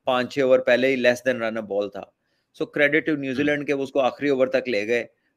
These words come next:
Speaker 1: और इंडिया would have liked to finish it early, जो कि वो नहीं कर सके।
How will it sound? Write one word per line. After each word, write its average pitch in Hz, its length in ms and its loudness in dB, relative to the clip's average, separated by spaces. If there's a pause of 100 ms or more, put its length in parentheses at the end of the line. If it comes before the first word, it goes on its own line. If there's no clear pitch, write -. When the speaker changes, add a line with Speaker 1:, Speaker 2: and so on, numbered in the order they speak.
Speaker 1:
और 117 200 2
इंडिया 123 460 4
would 113 220 -4
have 117 120 0
liked 110 360 -2
to - 100 -20
finish 117 280 -10
it - 60 -10
early, 113 300 -2
जो 107 160 -6
कि 107 120 -10
वो 107 100 -6
नहीं 123 200 -6
कर 143 120 2
सके। - 320 -14